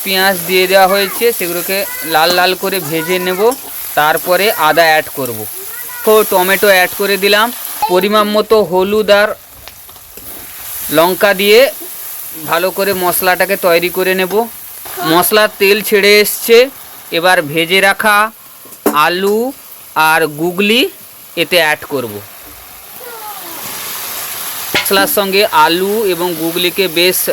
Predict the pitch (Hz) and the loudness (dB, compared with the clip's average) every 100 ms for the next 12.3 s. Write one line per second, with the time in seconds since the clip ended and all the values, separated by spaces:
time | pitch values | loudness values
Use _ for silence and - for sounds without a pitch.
0 | 151 147 156 165 170 175 170 165 190 240 | -2 2 2 2 2 2 2 0 4 4
1 | 220 - - - - - - 160 185 - | 2 -10 -16 -16 -16 -16 -10 -6 -6 -6
2 | - 180 190 151 - - - - - - | -2 0 0 -6 -14 -14 -14 -14 -14 -14
3 | - - 156 - 185 175 175 196 254 - | -10 0 0 0 2 4 4 4 2 0
4 | - - - - - - 214 139 170 165 | -16 -16 -16 -16 -18 -8 -8 -2 -2 -2
5 | - 185 196 202 233 285 - - - - | -2 -2 0 4 4 4 -2 -14 -16 -14
6 | - 143 160 - - 170 180 214 - - | 0 4 4 4 0 0 0 0 -10 -18
7 | - - 135 143 175 170 147 190 160 165 | -20 -6 -4 -2 2 2 2 -2 2 4
8 | 165 170 214 208 165 170 165 - 180 160 | 4 4 2 2 0 0 0 0 2 2
9 | 156 156 156 165 160 180 226 311 - - | 2 0 2 2 2 4 4 4 -2 -18
10 | - - 147 143 156 160 175 170 190 160 | -16 -4 -2 0 0 0 0 -2 -4 0
11 | 165 165 - - 185 180 160 170 175 185 | 0 0 -2 0 2 2 2 2 2 2
12 | 175 165 175 | 0 0 0